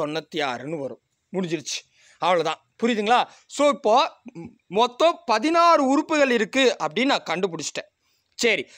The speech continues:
இப்போ இவங்க என்ன கேக்குறாங்கன்னா, ம-, நடு உறுப்பு, மைய உறுப்புகளை கேக்குறாங்க. இப்போ நான் என்ன பண்ண போறேன், இந்த பதினாறு உறுப்புகளா, அதை நான்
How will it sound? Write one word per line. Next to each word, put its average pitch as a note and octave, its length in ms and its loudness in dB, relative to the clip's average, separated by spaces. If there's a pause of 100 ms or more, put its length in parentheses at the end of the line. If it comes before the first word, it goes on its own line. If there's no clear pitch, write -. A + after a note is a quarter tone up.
(100)
இப்போ A#3+ 280 -2
இவங்க G#3+ 180 0
என்ன B3 260 0
கேக்குறாங்கன்னா, A3+ 440 -2 (260)
ம-, G#3 180 2
நடு B3 380 2
உறுப்பு, B3+ 360 -2
மைய C#4+ 460 0
உறுப்புகளை A3 540 0
கேக்குறாங்க. C#3 340 -6 (360)
இப்போ B3+ 220 -2
நான் C4+ 100 2
என்ன C#4 160 2
பண்ண C#4+ 200 0
போறேன், C4+ 160 0
இந்த D#4 140 0
பதினாறு C#4+ 720 2
உறுப்புகளா, B3 400 2 (220)
அதை F3 200 0
நான் G3 180 -2